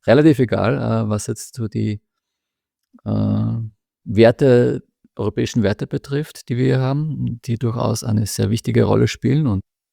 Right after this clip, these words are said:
äh, die auch ein Schatz sind, den wir uns unbedingt, äh, bewahren sollten.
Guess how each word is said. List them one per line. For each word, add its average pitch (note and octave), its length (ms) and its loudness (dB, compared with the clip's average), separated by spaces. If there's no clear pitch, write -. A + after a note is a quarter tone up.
äh, A2 440 0
die A2 100 0
auch A2 140 2
ein A2 160 2
Schatz - 400 0
sind, G#2+ 320 0
den G#2 180 0
wir G#2 260 0
uns - 340 -8
unbedingt, B2+ 540 2
äh, G#2+ 180 -2
bewahren F#2+ 360 0
sollten. - 400 -6